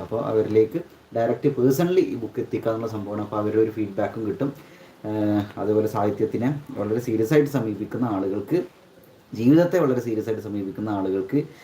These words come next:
ജീവിതത്തിൽ അത്യാവശ്യം ട്രോമയൊക്കെ അനുഭവിച്ച ആളുകൾക്ക്, എൻ്റെ ട്രോമയൊക്കെ ഞാൻ ഈ പുസ്തകത്തിൽ പറയുന്നുണ്ട്. അവിടെയും ഇവിടെയൊക്കെ ആയിട്ട് അത് നിങ്ങൾക്ക് വായിക്കുമ്പോൾ മനസ്സിലാവും. അപ്പോൾ അതേപോലെ മലയാള സാഹിത്യത്തിൽ വളരെ ഡിഫറൻ്റ് ആയ രീതിയിലുള്ള സംഗതിയാണ്. എൻ്റെ കൈപ്പടയിൽ ഒരു പുസ്തകം ഇറക്കണം എന്നുള്ളത്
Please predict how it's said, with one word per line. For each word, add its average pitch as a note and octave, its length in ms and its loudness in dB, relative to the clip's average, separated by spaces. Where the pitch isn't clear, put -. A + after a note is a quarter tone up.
ജീവിതത്തിൽ A#2 300 0
അത്യാവശ്യം A#2 340 2
ട്രോമയൊക്കെ B2+ 500 4
അനുഭവിച്ച G#2 320 -2
ആളുകൾക്ക്, G2 300 -4
എൻ്റെ G#2 220 -2
ട്രോമയൊക്കെ A2 560 -2
ഞാൻ G2+ 160 0
ഈ - 80 -2
പുസ്തകത്തിൽ G#2+ 400 -4
പറയുന്നുണ്ട്. F#2+ 500 0
അവിടെയും G2 240 0
ഇവിടെയൊക്കെ F#2 320 -2
ആയിട്ട് B2 180 2
അത് G#2 160 -6
നിങ്ങൾക്ക് G#2 220 -2
വായിക്കുമ്പോൾ G2 380 0
മനസ്സിലാവും. F#2+ 460 0
അപ്പോൾ G2 240 -4
അതേപോലെ G#2+ 300 4
മലയാള G2+ 280 0
സാഹിത്യത്തിൽ G#2 380 -4
വളരെ G2+ 240 0
ഡിഫറൻ്റ് G2+ 300 -4
ആയ G2+ 100 0
രീതിയിലുള്ള F#2+ 300 -2
സംഗതിയാണ്. F#2+ 340 -2
എൻ്റെ G2+ 200 -4
കൈപ്പടയിൽ A2 560 4
ഒരു B2 140 0
പുസ്തകം A2 260 -8
ഇറക്കണം G#2+ 260 -6
എന്നുള്ളത് G2+ 240 -4